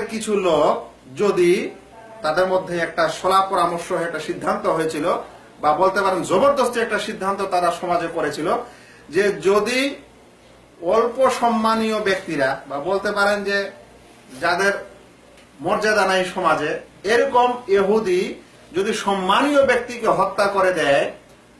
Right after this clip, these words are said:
তাহলে একশো ওয়াসাক তাদেরকে এই রক্ত মূল্য দিতে হবে। আর যদি কোন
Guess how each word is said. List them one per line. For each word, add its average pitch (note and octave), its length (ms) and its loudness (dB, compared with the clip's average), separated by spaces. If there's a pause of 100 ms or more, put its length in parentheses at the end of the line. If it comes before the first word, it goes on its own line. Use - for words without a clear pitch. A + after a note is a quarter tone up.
(160)
তাহলে G3+ 360 2 (720)
একশো A3+ 360 -4 (140)
ওয়াসাক F3+ 400 2 (1500)
তাদেরকে F3 440 -2 (500)
এই F3+ 140 0
রক্ত G3+ 200 -2 (100)
মূল্য F3+ 180 0 (120)
দিতে C#3+ 200 -8
হবে। A#2 180 -10 (1400)
আর A#3+ 100 2 (160)
যদি A3+ 240 0 (720)
কোন G#3+ 120 2